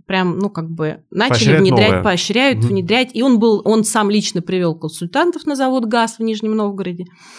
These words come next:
Speaker 1: Это был, э, и мне довелось с ним тоже поработать.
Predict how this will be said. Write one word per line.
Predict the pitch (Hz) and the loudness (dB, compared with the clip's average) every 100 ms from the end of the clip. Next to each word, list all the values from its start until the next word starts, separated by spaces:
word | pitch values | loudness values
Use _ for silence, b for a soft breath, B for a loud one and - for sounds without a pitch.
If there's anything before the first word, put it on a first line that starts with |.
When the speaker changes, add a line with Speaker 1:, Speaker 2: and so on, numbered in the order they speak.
| B B | B B
Speaker 1:
Это | 196 190 | 0 0
был, | 190 196 185 | 0 2 4
э, | 180 165 165 | 4 2 4
и | |
мне | 220 220 | 2 2
довелось | 185 202 202 180 185 | 2 4 4 2 -2
с | - - | -8 -2
ним | 180 | 0
тоже | 175 180 | 0 -2
поработать. | 170 170 170 208 311 269 | -4 -4 -2 0 0 -2